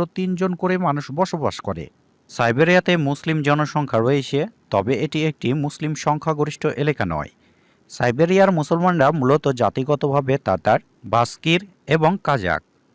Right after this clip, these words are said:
সাইবেরিয়ার মুসলমানদের বলা হয় বিশ্বের শেষ প্রান্তের মুসলিম। সাইবেরিয়া অঞ্চলে ঊনষাটটি মসজিদ আছে, যা বেশিরভাগই রুশ স্থাপত্য রীতি অনুসারে নির্মিত।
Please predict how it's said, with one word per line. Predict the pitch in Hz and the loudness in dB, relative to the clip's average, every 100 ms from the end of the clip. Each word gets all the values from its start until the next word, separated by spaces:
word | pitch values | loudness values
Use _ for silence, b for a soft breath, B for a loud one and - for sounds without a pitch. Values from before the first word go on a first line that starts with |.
| _ b b b | _ b b b
সাইবেরিয়ার | - 139 147 185 196 202 165 | -2 0 2 4 4 4 2
মুসলমানদের | - 175 185 190 170 143 | 0 2 2 2 2 2
বলা | 160 131 147 | 4 2 2
হয় | 196 131 170 110 | 0 0 0 -4
বিশ্বের | 113 - 151 143 214 | -4 -4 0 0 -2
শেষ | - 156 - | -4 -4 -4
প্রান্তের | 160 160 156 147 | -2 -2 -2 -4
মুসলিম। | 101 - 92 85 - _ _ _ _ _ | -4 -4 -6 -6 -10 _ _ _ _ _
সাইবেরিয়া | - - 120 95 107 107 101 | -8 -2 0 0 -2 0 -2
অঞ্চলে | 107 - 120 190 - | -4 -2 -2 -2 -4
ঊনষাটটি | 147 170 - 226 175 165 | -4 -4 -2 -2 0 0
মসজিদ | 175 165 131 98 | 0 0 -2 0
আছে, | 90 85 73 _ b b b b | -2 -6 -10 _ b b b b
যা | 113 139 | -2 0
বেশিরভাগই | 131 156 202 185 196 165 165 | 0 0 0 0 0 0 0
রুশ | 139 131 175 - - 143 | 0 0 -2 -6 -14 -16
স্থাপত্য | - 170 - 175 - 165 147 | -4 -2 0 -4 0 2 2
রীতি | 143 156 - 131 | -2 -4 -4 -6
অনুসারে | 147 - 151 | -4 -2 -2
নির্মিত। | 143 143 120 98 | 0 -2 -2 -4